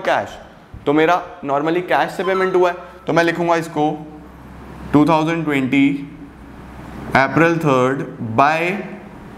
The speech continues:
purchases। याद है ना, debit में टू लिखते हैं, credit में बाय लिखते हैं, by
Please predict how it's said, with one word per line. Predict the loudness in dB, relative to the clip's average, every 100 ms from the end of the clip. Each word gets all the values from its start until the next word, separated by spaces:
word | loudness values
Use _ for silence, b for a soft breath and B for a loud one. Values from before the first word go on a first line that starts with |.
| 0
purchases। | 0 4 4 4 2 2 -2 2
याद | 2 4
है |
ना, | 0 0
debit | 0 0 0
में | -2 0
टू | 2
लिखते | 2 2 0
हैं, | -2 -2 -6 -14 -2
credit | 0 0 0
में | 2 2
बाय | 2 2
लिखते | -2 -4 -4
हैं, | -4 -8 -18 2
by | 2